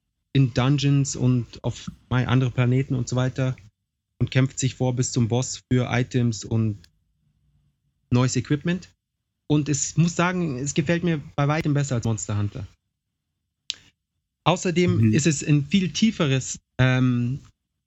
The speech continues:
Speaker 1: äh, Ausrüstungs- und, und, und Waffensystem und Itemsystem. Sprich, du kannst die Waffen einzeln nochmal upgraden und verschiedene, ähm, Sub-Items in die, in die Slots von den Waffen stecken und so weiter und so fort.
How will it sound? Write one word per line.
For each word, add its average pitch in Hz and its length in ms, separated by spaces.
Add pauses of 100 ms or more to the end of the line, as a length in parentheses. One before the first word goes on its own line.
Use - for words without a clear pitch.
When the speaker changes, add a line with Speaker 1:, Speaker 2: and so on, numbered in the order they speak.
(380)
Speaker 1:
äh, 120 140
Ausrüstungs- 143 760
und, 127 320
und, - 380
und 117 140
Waffensystem 139 600
und 117 100
Itemsystem. 139 640
Sprich, 139 260
du 135 80
kannst 139 260
die 131 60
Waffen 147 240
einzeln 143 320
nochmal 135 240
upgraden 135 680 (300)
und 127 180
verschiedene, 127 800
ähm, 110 460 (200)
Sub-Items 139 680
in 139 200
die, 127 420 (120)
in 131 80
die 123 100
Slots 143 400
von 135 140
den 127 120
Waffen 131 240
stecken 131 300
und 117 80
so 120 80
weiter 120 160
und 117 60
so 110 60
fort. 131 220